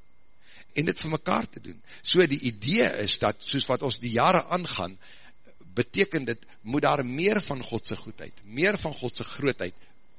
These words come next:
sigbaar word. Soveel meer. Die vraag is, het dit gebeur? En nou kyk nou mooi, in my verhouding met God is dit presies dieselfde.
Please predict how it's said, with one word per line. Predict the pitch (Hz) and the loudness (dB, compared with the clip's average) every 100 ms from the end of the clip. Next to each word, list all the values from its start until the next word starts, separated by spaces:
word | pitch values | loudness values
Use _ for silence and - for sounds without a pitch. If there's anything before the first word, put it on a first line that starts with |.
| - | -4
sigbaar | - 190 - 110 101 | 0 0 0 -4 -4
word. | 78 - - - - - - - - | -12 -16 -16 -16 -16 -16 -16 -18 -14
Soveel | - 180 165 156 | -2 -2 2 0
meer. | 147 110 - - | 0 -6 -6 -12
Die | 101 | -10
vraag | - 135 117 107 | -2 0 0 -4
is, | 95 | -4
het | 92 | -6
dit | - | -8
gebeur? | 98 117 92 - - - - - - - - - - - - - - - - - - - - | -6 -6 -8 -12 -16 -16 -18 -18 -18 -18 -18 -18 -16 -16 -16 -16 -16 -16 -16 -18 -18 -18 -10
En | 98 | 4
nou | - | 6
kyk | 185 175 | 6 4
nou | 151 | 2
mooi, | 143 165 90 - - | 4 2 0 -14 -4
in | 139 | 2
my | 123 | 2
verhouding | 131 110 175 160 | 2 4 4 6
met | 120 | 4
God | 208 151 113 | 6 4 4
is | 101 | -4
dit | - | -2
presies | 110 127 113 | -2 0 0
dieselfde. | 160 135 85 | 2 2 0